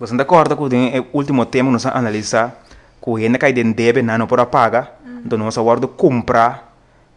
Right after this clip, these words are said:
Speaker 1: a um, com um preço, então o preço é o sangue de Yalaamchi,
Speaker 2: Uhum.
Speaker 1: então a Bíblia indica que você não nota de você não mesmo, mas, pero o versículo mais promete indicar uma coisa muito importante. Ora, um gente único, um prostituta, é vira um com ele.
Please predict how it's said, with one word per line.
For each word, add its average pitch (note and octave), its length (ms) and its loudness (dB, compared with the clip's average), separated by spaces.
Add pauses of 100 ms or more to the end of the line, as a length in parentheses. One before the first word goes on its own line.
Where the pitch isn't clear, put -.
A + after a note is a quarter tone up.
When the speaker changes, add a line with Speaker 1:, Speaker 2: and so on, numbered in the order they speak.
(120)
Speaker 1:
a A#2 160 -2
um, A#2 160 -4
com A#2+ 360 -4 (100)
um B2+ 160 -4
preço, B2 440 -2
então A#2 160 -2
o A2 60 -2
preço B2 280 -2
é A2+ 240 0
o A2+ 40 -4
sangue B2+ 400 2
de B2+ 100 -4
Yalaamchi, A#2+ 460 0 (220)
Speaker 2:
Uhum. B3+ 200 -16
Speaker 1:
então A2+ 140 -6
a - 20 -14
Bíblia B2 440 0
indica A#2+ 560 0 (260)
que A#2+ 80 -6
você A2+ 240 -2
não A#2+ 80 0
nota A#2+ 200 0
de C3 100 -6
você C3+ 200 -2
não B2 80 2
mesmo, B2+ 280 0
mas, D3 260 -4 (360)
pero B2 140 -4
o D#3+ 120 0
versículo G3+ 280 2
mais D#3+ 160 4
promete D#3 320 2
indicar C#3 320 2
uma C#3 100 2
coisa C#3+ 200 -2
muito D#3+ 140 0
importante. A#2 560 0 (360)
Ora, C#3+ 160 4
um F#3 160 2
gente G3 380 2
único, F3 360 2
um E3 80 0
prostituta, C3+ 840 -6 (360)
é C3+ 160 -4
vira C#3+ 300 0
um D#3 140 2
com D3+ 160 -2
ele. G#2 160 -6